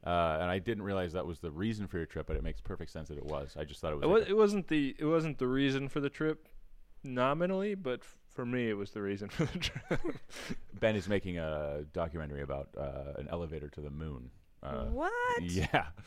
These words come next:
Speaker 1: So
Speaker 3: Wha-
Speaker 1: that's, uh, I think he's ev-, all footage of, uh, rockets and or space-related things. Is that,
Speaker 2: Yeah.
Speaker 1: is that true?
Speaker 2: Yeah, well, that was actually, I was there, uh, for C net dot com.
Speaker 1: Oh.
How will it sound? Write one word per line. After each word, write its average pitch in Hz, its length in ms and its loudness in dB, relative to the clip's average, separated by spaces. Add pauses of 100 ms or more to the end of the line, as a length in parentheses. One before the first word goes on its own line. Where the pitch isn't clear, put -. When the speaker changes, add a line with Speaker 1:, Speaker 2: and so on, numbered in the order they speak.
(360)
Speaker 1:
So - 140 -2
Speaker 3:
Wha- 87 40 2
Speaker 1:
that's, 87 260 0
uh, 87 60 2
I 82 80 2
think 95 200 -4
he's 90 300 -6
ev-, 85 220 0
all 90 360 2
footage 85 360 0
of, 78 300 -4
uh, 73 300 -2 (140)
rockets 85 540 0
and 80 200 -2
or 76 120 -2
space-related 78 800 -2
things. 73 480 -8 (840)
Is - 60 -8
that, 98 220 0
Speaker 2:
Yeah. - 40 -4
Speaker 1:
is 90 80 -6
that 95 180 2
true? 107 240 4 (520)
Speaker 2:
Yeah, 175 180 6
well, 170 120 10
that 185 140 12
was 202 160 10
actually, 165 360 6
I 131 60 6
was 147 180 4
there, 143 500 6
uh, 117 360 8
for 107 540 -4 (240)
C - 300 -4
net 117 240 -2
dot 107 240 -2
com. 107 420 -4 (200)
Speaker 1:
Oh. - 60 -2